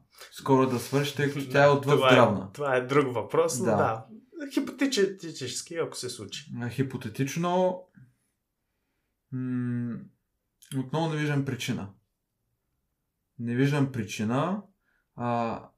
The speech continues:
Speaker 1: защото дори да свърши от, ам, оглед на ограничения, да речем,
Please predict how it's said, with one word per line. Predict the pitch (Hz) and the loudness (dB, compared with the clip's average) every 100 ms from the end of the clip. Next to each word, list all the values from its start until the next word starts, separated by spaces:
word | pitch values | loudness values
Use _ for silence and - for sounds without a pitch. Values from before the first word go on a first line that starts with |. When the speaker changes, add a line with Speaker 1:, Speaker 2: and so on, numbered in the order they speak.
| _ | _
Speaker 1:
защото | 120 117 - 143 147 139 | -10 -8 -4 -2 -2 0
дори | 127 131 160 147 120 92 _ _ _ | 2 2 2 2 0 -2 _ _ _
да | 104 110 | -6 -6
свърши | - 135 151 - 127 147 196 - _ - | -2 2 2 2 0 -2 -4 -14 _ -4
от, | 95 - - _ - | -4 -4 -18 _ -6
ам, | 110 104 101 95 95 - _ _ | -2 0 0 -2 -4 -10 _ _
оглед | - 123 123 120 | -2 0 0 0
на | 120 117 | 2 2
ограничения, | 113 117 110 104 139 135 | 2 0 -2 2 2 2
да | 117 104 | 2 -2
речем, | 95 104 110 | -2 -4 -6